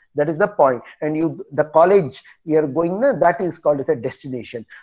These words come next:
From the source to the destination, you can go in n number of ways. You can go via air, you can go via different, different roads,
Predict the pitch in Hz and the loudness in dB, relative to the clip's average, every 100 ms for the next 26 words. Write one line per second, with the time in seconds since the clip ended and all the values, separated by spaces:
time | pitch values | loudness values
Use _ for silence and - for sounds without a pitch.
0 | - 185 190 208 190 180 214 196 185 160 | 0 2 6 4 4 2 2 2 2 2
1 | 156 131 143 - 170 135 156 160 - - | 2 0 -2 -2 -2 -2 -2 -4 -8 -6
2 | 139 170 160 139 170 180 156 139 156 160 | 0 4 4 4 4 4 4 2 2 2
3 | 151 156 165 - 165 165 - - 123 147 | 2 2 2 0 -2 -4 -12 -10 -2 0
4 | 143 165 165 160 160 156 147 170 156 135 | 2 4 6 8 8 6 6 4 2 -2
5 | 156 143 160 170 165 156 131 135 170 156 | -2 0 2 4 6 4 2 -2 -2 0
6 | 151 - 160 151 147 175 160 | -2 -2 -4 0 2 4 2